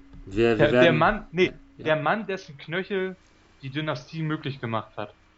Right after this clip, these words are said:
Speaker 1: True.
Speaker 2: Ich möchte das als Buchtitel haben.
Speaker 1: Ja, und deswegen, nimm dir alles. Nimm dir alles und tritt irgendwann als, äh, tritt irgendwann als zweitbester Point Guard aller Zeiten zurück, wenn's so weiterläuft. Die Diskussion
Speaker 2: Oder
Speaker 1: hat
Speaker 2: beweg deinen
Speaker 1: wir
Speaker 2: Arsch nach Miami und mach mich glücklich.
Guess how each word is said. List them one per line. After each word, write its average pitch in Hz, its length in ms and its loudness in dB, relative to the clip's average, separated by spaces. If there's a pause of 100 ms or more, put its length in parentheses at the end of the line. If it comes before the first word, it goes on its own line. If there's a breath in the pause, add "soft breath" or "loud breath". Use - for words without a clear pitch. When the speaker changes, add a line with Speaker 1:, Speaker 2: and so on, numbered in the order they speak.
(260)
Speaker 1:
True. 123 260 -6 (920)
Speaker 2:
Ich - 100 -12
möchte 180 320 0
das 156 200 -2
als 147 200 -6
Buchtitel 135 460 -8
haben. 101 300 -6 (240)
Speaker 1:
Ja, 113 200 -4 (340)
und 104 80 -14
deswegen, 104 560 -4
nimm 110 160 -8
dir 107 140 0
alles. 98 340 -6 (1200)
Nimm 123 140 -8
dir 123 140 4
alles 123 200 0
und 110 120 -10
tritt 117 220 -4
irgendwann 107 300 -2
als, 101 240 -8
äh, 101 220 -6
tritt - 260 -12
irgendwann 101 320 -8
als 95 180 -14
zweitbester - 460 -8
Point 98 220 -14
Guard 92 140 -12
aller 92 200 -10
Zeiten 95 280 -12
zurück, 98 340 -16
wenn's 98 180 -16
so 98 100 -16
weiterläuft. 92 600 -12 (1500)
Die 104 80 -10
Diskussion 151 360 0
Speaker 2:
Oder 143 80 4
Speaker 1:
hat 127 80 -2
Speaker 2:
beweg 143 120 -2
deinen 139 160 2
Speaker 1:
wir 143 40 2
Speaker 2:
Arsch 143 200 2
nach 131 120 0
Miami 135 360 2
und 127 100 -4
mach 120 100 -8
mich 127 220 -6
glücklich. - 300 -18